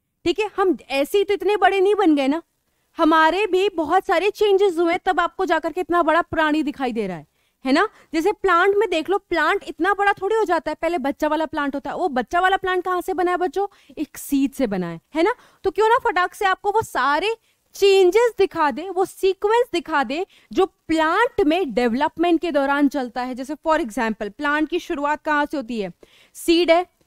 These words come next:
सीड डाल दिया, ठीक है, सीड डाल दिया कहाँ पर? सॉइल में डाल दिया। तो फिर सीड क्या करता है बच्चों? जर्मिनेट कर जाता है। जर्मिनेशन का मतलब क्या है? जैसे ये सीड है, ठीक है, तुमने ये सॉइल में डाला,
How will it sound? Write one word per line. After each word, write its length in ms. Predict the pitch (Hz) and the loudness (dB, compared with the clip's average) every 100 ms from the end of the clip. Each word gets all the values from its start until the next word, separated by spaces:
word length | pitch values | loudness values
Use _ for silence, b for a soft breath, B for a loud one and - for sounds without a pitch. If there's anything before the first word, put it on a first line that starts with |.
| _ _ - | _ _ -12
सीड 300 | - 330 320 | 0 2 4
डाल 240 | 320 330 330 | 4 4 4
दिया, 260 | 339 359 349 _ _ _ - | 2 0 -2 _ _ _ -4
ठीक 160 | 349 | -2
है, 100 | 381 | -2
सीड 300 | 269 339 349 | -2 -2 2
डाल 220 | 330 320 320 | 4 4 2
दिया 140 | 349 | 0
कहाँ 220 | 349 349 | 2 2
पर? 220 | 349 233 175 _ | 2 -2 -4 _
सॉइल 340 | - 294 294 | 0 2 4
में 120 | 311 311 | 2 4
डाल 160 | 311 | 2
दिया। 200 | 302 330 - _ - | 2 -2 -4 _ -6
तो 80 | 359 | 0
फिर 160 | 381 392 | 2 2
सीड 280 | 381 370 | 2 2
क्या 140 | 381 359 | 4 2
करता 260 | 359 - 349 | 2 2 2
है 60 | |
बच्चों? 260 | 330 - 415 | 0 -2 -2
जर्मिनेट 500 | 269 226 226 233 233 | -2 -2 0 -2 0
कर 140 | 262 | -2
जाता 300 | 240 254 262 | 0 0 0
है। 120 | 254 262 b b | -4 -6 b b
जर्मिनेशन 560 | 277 320 330 349 381 403 | 4 6 6 4 2 2
का 120 | 403 | 2
मतलब 300 | 392 370 381 | 2 2 0
क्या 160 | - 370 | 2 2
है? 200 | 359 415 _ _ - | 2 -2 _ _ -8
जैसे 220 | 285 370 | -2 2
ये 60 | 370 | 0
सीड 320 | - 339 330 | 2 0 0
है, 120 | 165 - _ _ - | -4 -8 _ _ -4
ठीक 160 | 339 | 0
है, 100 | 415 370 | 0 0
तुमने 280 | 311 330 | 0 0
ये 80 | 349 | 0
सॉइल 320 | 330 330 302 311 | 0 2 2 2
में 120 | 302 | 2
डाला, 300 | 294 277 | 0 0